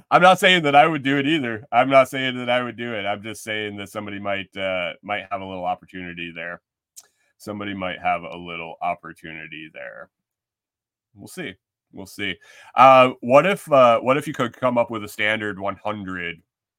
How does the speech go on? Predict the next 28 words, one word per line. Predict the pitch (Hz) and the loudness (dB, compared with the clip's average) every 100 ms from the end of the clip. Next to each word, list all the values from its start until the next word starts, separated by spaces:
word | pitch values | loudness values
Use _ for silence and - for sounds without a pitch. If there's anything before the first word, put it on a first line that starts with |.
| _ _ _ _ _ | _ _ _ _ _
Standard | _ - 113 107 104 | _ -8 -6 -6 -8
one | 92 87 | -10 -12
hundred. | 87 85 78 85 _ _ _ _ 123 110 _ _ _ _ _ _ _ _ _ _ _ _ _ _ _ _ _ _ _ _ _ _ _ _ _ _ _ _ _ _ _ _ _ _ | -12 -16 -18 -20 _ _ _ _ _ _ _ _ _ _ _ _ _ _ _ _ _ _ _ _ _ _ _ _ _ _ _ _ _ _ _ _ _ _ _ _ _ _ _ _
Huh. | - 170 104 _ _ _ - | -8 -6 -8 _ _ _ -2
I | 107 | 2
don't | 127 | 2
know. | 143 117 _ _ | 2 -2 _ _
I, | 110 139 135 | 2 4 4
I'm | 135 147 | 2 4
not, | 147 147 127 | 6 6 6
I'm | 143 | 2
not | 143 139 | 4 2
doing | 127 139 | 0 -4
it | 127 | -2
myself. | 123 117 117 104 | -4 -2 -2 -2
I'm | 117 | -2
making | 120 123 120 | -4 -6 -4
my | 107 104 | -4 -4
own | 107 104 98 | -6 -8 -8
if | 98 | -8
I | 95 | -8
make | 95 95 | -8 -10
any. | 92 85 82 | -10 -12 -14
<laughs> | - | -18
So | - - 143 _ - 156 117 | -14 -6 -6 _ -12 -12 0
that | 120 - | 0 0
is, | 123 120 104 | -4 -8 -8
uh, | 107 98 | -6 -6